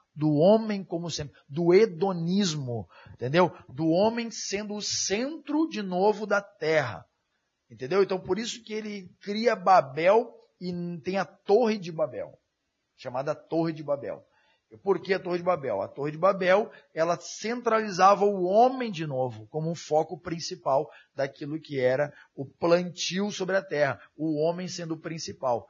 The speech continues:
que é uma aversão a Deus, porque Deus é o principal, tá? Então, dentro dessa introdução, Nimrod edificou um reino nascido, que eu fiz uma junção das palavras,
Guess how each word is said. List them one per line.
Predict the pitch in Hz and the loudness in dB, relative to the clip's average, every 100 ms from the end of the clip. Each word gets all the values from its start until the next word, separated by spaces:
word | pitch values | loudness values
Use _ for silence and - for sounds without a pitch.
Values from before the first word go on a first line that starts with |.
| _ _ | _ _
que | - 143 | -6 0
é | |
uma | 156 165 | 4 4
aversão | 156 170 180 - - 180 202 | 4 2 -2 -4 -4 -2 -2
a | |
Deus, | 143 120 113 | -4 -6 -8
porque | - 139 | -14 -16
Deus | 110 - 165 190 151 | -14 2 6 6 4
é | |
o | 123 | -2
principal, | - 120 120 139 82 73 _ _ _ _ _ | -4 -14 -14 -14 -12 -14 _ _ _ _ _
tá? | 85 101 - _ _ _ _ - - 120 | -6 -6 -6 _ _ _ _ -20 -20 -10
Então, | 107 180 196 - - | 4 6 6 -6 -8
dentro | 147 185 | -4 -2
dessa | 185 | -2
introdução, | 180 185 175 - 160 131 - _ _ _ _ _ 135 | 0 0 0 2 2 2 -4 _ _ _ _ _ -4
Nimrod | 165 151 185 214 | 0 10 10 10
edificou | 208 175 185 165 190 | 2 -4 -6 0 2
um | 196 | 2
reino | 147 170 220 214 | 2 2 2 2
nascido, | 185 151 - - 196 214 131 - _ | 2 2 -2 -2 -2 -4 -8 -12 _
que | - | -10
eu | 120 | -8
fiz | 135 | -6
uma | 151 147 | 2 2
junção | 135 165 - 156 | 2 -4 -2 -2
das | 156 - | -2 -2
palavras, | 147 131 127 101 90 - | 2 4 4 2 -8 -12